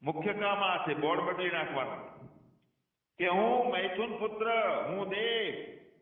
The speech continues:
ધારી, ફલાણાનો છોકરો, આ બધું બોર્ડ બદલી નાખવાનું. મૈથુન પુત્રનું બોર્ડ છે, એના બદલે મંત્ર પુત્ર માથે લટ-, લટકાડી દેવાનું. હું ચેતના પુત્ર છું, હું શબ્દનો પુત્ર છું, હું અસ્તિત્વ છું.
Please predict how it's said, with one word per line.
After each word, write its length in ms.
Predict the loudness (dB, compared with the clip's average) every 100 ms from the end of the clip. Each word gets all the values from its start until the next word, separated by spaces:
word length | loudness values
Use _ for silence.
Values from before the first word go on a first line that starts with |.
| _ _ 0
ધારી, 800 | 2 4 4 4 2 0 -4 -8 -14 -20 -20 _
ફલાણાનો 500 | 0 2 4 4 2
છોકરો, 340 | 2 2 2 4
આ 140 | 4
બધું 300 | 2 0 2
બોર્ડ 180 | 2 2
બદલી 260 | 0 0
નાખવાનું. 600 | 0 0 2 0 -2 -6 -4
મૈથુન 460 | -2 0 -2 -2
પુત્રનું 480 | -4 -2 -2 0 0
બોર્ડ 220 | 2 2
છે, 120 | 2
એના 200 | 0 0
બદલે 280 | -2 -2 -2
મંત્ર 340 | -2 -2 -2 -4
પુત્ર 360 | -4 -4 -4
માથે 300 | 0 0 0
લટ-, 440 | -2 -2 -2 -2 -4
લટકાડી 360 | -2 -2 -2
દેવાનું. 520 | -2 -4 -4 -6 -10 -16 -20 _ _ _ _
હું 420 | -4 -2 -2 -4
ચેતના 400 | -2 -2 0 0
પુત્ર 460 | 0 -2 -2 -2 -2
છું, 80 | -2
હું 340 | -2 -4 -2
શબ્દનો 400 | -2 0 0 2
પુત્ર 420 | 0 -2 -4 -4
છું, 280 | -2 -2 -2 -4 -8 -12 -4
હું 160 | 2 4
અસ્તિત્વ 500 | 2 0 -2 -2 -2
છું. 600 | 0 0 0 -2 -8